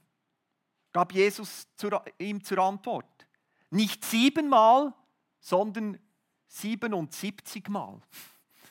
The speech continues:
Eigentlich ist das einfach Antwort immer. Immer wieder. Es gibt nie, er sagt, „Euer Geburtsvater soll, denke ich, nie reissen.“ Ähm, ihr solltet immer und immer wieder vergeben.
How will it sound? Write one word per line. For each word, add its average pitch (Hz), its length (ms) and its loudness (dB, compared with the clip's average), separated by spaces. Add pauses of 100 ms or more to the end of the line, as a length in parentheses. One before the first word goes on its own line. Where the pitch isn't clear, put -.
(560)
Eigentlich 220 280 2
ist 226 160 -2
das 214 120 -6
einfach 214 420 2
Antwort 208 580 -2
immer. 196 360 -2 (580)
Immer 262 320 0
wieder. 262 240 -4 (560)
Es - 100 -14
gibt 214 200 -4
nie, 247 180 4
er 254 380 4
sagt, 190 320 0 (360)
„Euer 277 220 2
Geburtsvater 214 720 0
soll, 135 120 -10
denke 190 220 -6
ich, - 60 -18
nie 233 300 -6
reissen.“ - 280 -8 (760)
Ähm, 139 300 2 (1200)
ihr 233 60 -6
solltet 202 360 -2
immer 330 360 0
und 214 140 -4
immer 311 380 -2 (140)
wieder 262 380 -4
vergeben. 208 500 -6